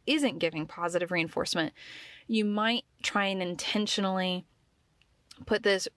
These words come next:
behavior on a variable reinforcement schedule, meaning it doesn't get reinforced every time, but every, you know, couple of times. Um,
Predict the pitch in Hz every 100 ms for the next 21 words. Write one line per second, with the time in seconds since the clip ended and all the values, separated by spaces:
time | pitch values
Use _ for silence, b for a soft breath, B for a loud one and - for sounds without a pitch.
0 | _ 190 165 - 180 185 180 175 - 180
1 | 180 170 170 170 214 214 208 202 196 196
2 | 196 185 202 202 - 190 202 196 190 180
3 | 180 175 180 180 180 - 185 180 185 175
4 | - 180 180 165 - 262 262 254 247 B
5 | B B B - 156 180 180 170 175 -
6 | _ _ - 170 151 - 233 233 226 -
7 | - 202 196 196 196 - B B B B
8 | - 185 180 175 170 165